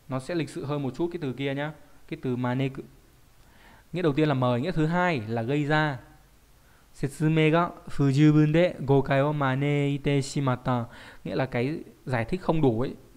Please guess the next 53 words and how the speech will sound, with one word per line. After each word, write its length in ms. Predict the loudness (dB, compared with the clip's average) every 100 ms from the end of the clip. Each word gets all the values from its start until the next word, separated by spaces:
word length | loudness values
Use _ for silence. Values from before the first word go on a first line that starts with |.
| -12
đã 140 | -8 -2
gây 200 | 0 2
ra 140 | 0
cái 140 | 0
hiểu 160 | -2 -2
nhầm, 360 | -2 -2 -2 -4
đúng 140 | -2
nhỉ? 80 | -2 -2 -8 -20 -20 -10
Đi 120 | -2 -2
với 80 |
những 140 | -2 -2
từ 100 | -4
là 60 |
kiken, 480 | -2 -2 0 0 -2
jiko, 500 | -2 -4 -2 -2 -2
kondan, 560 | -2 0 0 2 2 0 -8 -18 -20 -20 -20 -20 -20 -20 _ _ _ _ -20 -20 _ -16 -4
gây 160 | 0
ra 260 | 2 2 0
nguy 180 | 0 0
hiểm, 220 | 0 -2
gây 120 | -4
ra 120 | -2
tai 160 | -2 -2
nạn, 220 | -4 -4
gây 120 | -4
ra 120 | -4 -6
sự 160 | -8
hỗn 180 | -8 -4
loạn. 200 | -2 -2 -8 -20 -20 -14
Ví 100 | -8
dụ 180 | -8 -6
này, 140 | -6
minh 140 | -6 -6
họa 180 | -6 -6
đây 100 | -8
này, 140 | -8
gây 120 | -8 -6
ra 140 | -6
tai 140 | -6
nạn 240 | -6 -6 -6
đây 80 | -6
nhá. 160 | -6 -8 -18 _ -20 _ -20 -20 -20 _ _
Tiếp 120 | -2
theo, 160 | 2 0
chúng 140 | 0
ta 80 | -2
có 80 | -2
từ 140 | -2
cuối 160 | -2 -2
cùng 220 | 0 -2
là 60 | -2
từ 260 | -4 -2
yoseru. 400 | -2 0 2 4